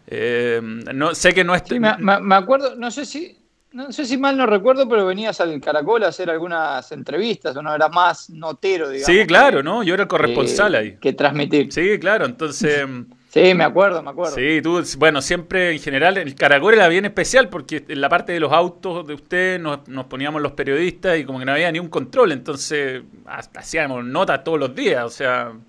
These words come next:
Speaker 1: era, era, se, se formaba una cuestión bien especial, estaba el kiosquito ahí de Sergio Dalma que vendía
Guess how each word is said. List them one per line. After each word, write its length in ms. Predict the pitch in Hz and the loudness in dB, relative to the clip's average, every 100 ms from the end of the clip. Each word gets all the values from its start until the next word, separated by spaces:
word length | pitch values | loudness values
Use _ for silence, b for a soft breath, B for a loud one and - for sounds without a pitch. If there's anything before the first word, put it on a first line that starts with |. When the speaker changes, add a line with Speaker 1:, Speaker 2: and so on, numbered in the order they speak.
| b b b b b | b b b b b
Speaker 1:
era, 680 | - 131 143 143 135 127 127 | -4 2 6 6 6 4 2
era, 640 | 120 131 135 156 170 165 160 | -4 -6 -2 2 4 2 0
se, 260 | 156 147 | -2 -4
se 140 | - 143 | -8 -6
formaba 380 | 156 147 165 | -6 0 2
una 120 | 180 160 | 2 -2
cuestión 260 | 143 170 | -2 -4
bien 140 | 160 170 | -2 -2
especial, 680 | 160 156 - 202 196 185 | -2 -4 4 6 8 6
estaba 260 | 160 - 165 | 2 0 0
el 80 | - | 0
kiosquito 440 | 147 - 175 170 | -6 -4 -2 2
ahí 220 | 160 165 | 4 4
de 100 | 160 | 0
Sergio 340 | 135 165 - 160 | -2 -6 0 4
Dalma 380 | 170 175 165 | 6 4 0
que 140 | 147 147 | -4 -4
vendía 540 | 143 151 160 147 139 | -4 0 2 2 -2